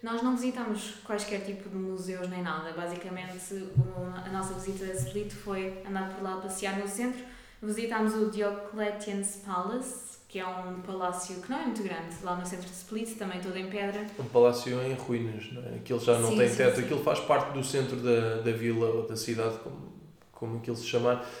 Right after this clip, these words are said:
Speaker 2: Ahm, portanto, é visitar, é só passar por lá, não é preciso en-, pagar bilhete nem nada. Aquilo faz parte de passear pela cidade.
Speaker 1: Sim, e foi aqui no centro da vila que nós jantámos fora a única vez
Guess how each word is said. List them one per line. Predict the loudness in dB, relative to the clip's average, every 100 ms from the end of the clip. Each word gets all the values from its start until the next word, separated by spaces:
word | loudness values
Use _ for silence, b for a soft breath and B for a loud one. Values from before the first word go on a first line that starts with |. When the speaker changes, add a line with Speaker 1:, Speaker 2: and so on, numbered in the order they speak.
| B B
Speaker 2:
Ahm, | 4 4 4 2 0 -4 -8
portanto, | -2 4 4 2 0
é | 6 6
visitar, | 6 0 2 4 4
é |
só | 4 2
passar | 2 4 4
por | 4
lá, | 4 4
não | 2
é |
preciso | 0 -2 -2 0
en-, | -2 -4 -10 0
pagar | 2 4 2
bilhete | 2 -2 -4 -4
nem | -2 -2
nada. | -2 -4
Aquilo | -4 -2
faz | 0 0
parte | 2 0 -2 -6
de |
passear | -6 -2 0
pela | 0 -2 -2
cidade. | -2 -2 -2 -4 -12 B B B B B -20 -18
Speaker 1:
Sim, | -12 -10 -10 -10 -8
e |
foi | -6 -2
aqui | 0 0
no | 0
centro | -2 -4 -2
da | 0 0
vila | 0 0 -2 -4
que | -4
nós | 0 0 -2 -4
jantámos | -4 -4 -6
fora | -4 -2 0 -2 -2
a |
única | -2 0 -2 -4
vez | -2 -2 -2 -6 -10